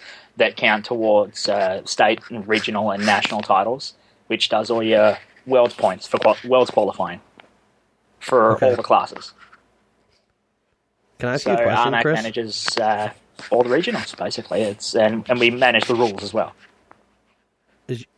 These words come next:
Speaker 2: Chris, can I ask you something?
Speaker 1: Yeah.
Speaker 2: Is your microphone rubbing on your face?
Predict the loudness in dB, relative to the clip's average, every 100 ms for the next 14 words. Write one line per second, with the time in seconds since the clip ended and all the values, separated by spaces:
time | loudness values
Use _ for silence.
0 | _ -2 -2 0 0 0 -2 -4 -2 -2
1 | -2 -4 _ _ _ _ -16 -16 _ -4
2 | -4 -4 -8 -20 _ _ -2 0 2 2
3 | 2 2 0 4 4 4 2 2 2 0
4 | -2 -6 -8 -8 -10